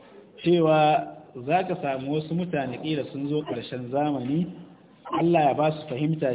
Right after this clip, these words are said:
fiye da waɗanda suka gabace su. Wannan hadisin am ne, wato ba wai yana ƙayyadewa. "فرب، آه، حامل فقه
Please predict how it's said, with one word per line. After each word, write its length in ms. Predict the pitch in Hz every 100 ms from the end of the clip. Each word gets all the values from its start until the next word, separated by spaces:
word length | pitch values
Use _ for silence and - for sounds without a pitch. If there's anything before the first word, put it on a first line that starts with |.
| -
fiye 220 | 135 160
da 300 | 156 143 139
waɗanda 360 | 151 143 120 117
suka 160 | - 117
gabace 520 | 107 104 92 - 113
su. 160 | - - - _ _ _ _ _ _ -
Wannan 420 | 131 160 160 156 151
hadisin 460 | - 139 156 156 127 131
am 320 | 143 127 98 92
ne, 80 | - - -
wato 360 | 123 110 104 113
ba 180 | 120 120
wai 120 | 147 160
yana 220 | 156 117
ƙayyadewa. 720 | - 131 113 110 110 104 92 98
"فرب، 320 | 135 170 190 165 170 170 - - -
آه، 200 | 127 120
حامل 540 | 113 - 170 190 185 147
فقه 540 | - 156 175 185 202